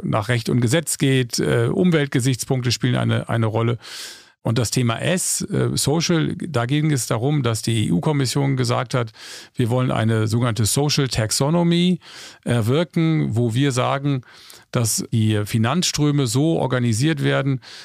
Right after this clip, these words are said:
dass nur noch die Unternehmen, ich sag mal,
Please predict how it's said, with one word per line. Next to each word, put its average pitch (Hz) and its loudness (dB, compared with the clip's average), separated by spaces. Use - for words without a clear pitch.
dass 113 0
nur 139 4
noch 143 0
die 156 2
Unternehmen, 135 2
ich 117 0
sag 127 2
mal, 117 0